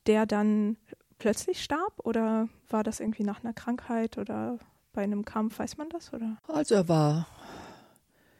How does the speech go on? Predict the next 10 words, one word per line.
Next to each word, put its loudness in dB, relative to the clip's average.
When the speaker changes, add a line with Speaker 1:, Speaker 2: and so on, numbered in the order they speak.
Speaker 2:
immerhin, 2
äh, 2
schon -2
alt -2
nach 4
Speaker 1:
Ja. 4
Speaker 2:
den -2
damaligen -2
Maßstäben, -4
ne? -4